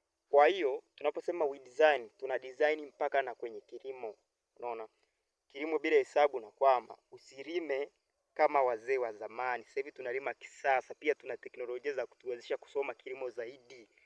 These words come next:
Pia kuna channel kama hizi tunakufundisha kwa vitendo, achana tu na kusoma. Unaweza ukasoma tu material, lakini kuna channel ambayo inakupa practice na kukuambia, je, ni kwa nini tusitumie mbolea ya wanyama? Kwa sababu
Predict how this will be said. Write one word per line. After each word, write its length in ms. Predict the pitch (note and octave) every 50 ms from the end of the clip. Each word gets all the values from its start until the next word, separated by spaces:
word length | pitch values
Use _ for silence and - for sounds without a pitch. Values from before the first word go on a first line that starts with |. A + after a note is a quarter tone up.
| _ - - - - _ _ _ _ -
Pia 200 | - E3 E3 D3
kuna 180 | - B2+ A#2
channel 260 | A2+ - D3+ D3+ D3+ -
kama 220 | - C#3+ C#3+ C#3
hizi 120 | C#3+ C3
tunakufundisha 880 | - - - A#2+ A2 - _ - - A2 A2 A2+ A2+ C#3 - - B2+ A#2
kwa 160 | - B2+ A2
vitendo, 540 | G2+ A2 - _ - - D3+ C#3+ C3+ B2 A2+
achana 260 | A2 - - D#3 D3
tu 120 | - - D3+
na 100 | C3+ A2+
kusoma. 400 | _ _ - D#3 C#3 B2+ A2 - _ _ _ _ _ _ _ _ _ _ _ -
Unaweza 240 | C3 C#3 D3 D3 D#3+
ukasoma 380 | - E3 D#3+ - G3+ F#3+ F3+
tu 100 | - -
material, 440 | F3+ E3+ D3+ - - F3 F3+ E3+ E3
lakini 480 | D3 C#3 - - - F#3+ F#3 D#3 C#3+ - _ _ _ _ _ _ _ _ _
kuna 160 | - C3 B2+ -
channel 280 | - F3 E3+ E3 D#3
ambayo 180 | D3 C#3+ D#3 D#3
inakupa 240 | D3 C#3 _ - D#3
practice 680 | - - E3 D3+ D3 _ _ - - - - - - _ _ _ _ _ _ _ _ _ -
na 80 | A#2+
kukuambia, 680 | - _ _ - B2+ A#2+ A#2 A#2+ A#2 B2+ B2+ A#2 G#2 G#2+
je, 220 | _ - D3 D3
ni 80 | C3+ A#2
kwa 180 | - C3 B2
nini 100 | C#3 D3
tusitumie 480 | - - - - _ - C3 C3+ C#3+ C3
mbolea 480 | B2 A#2 A#2+ B2 C#3 D3 C#3+ B2 A#2 - _ _ _ _ _ _ _ _ _ _ _ _ _ -
ya 220 | - B2 A#2+ A#2
wanyama? 480 | A#2 A2 A2+ A#2+ C3+ C#3 C3+ C3 A#2 -
Kwa 140 | - - -
sababu 500 | - C#3+ C#3 D#3 E3 D#3 - B2+ B2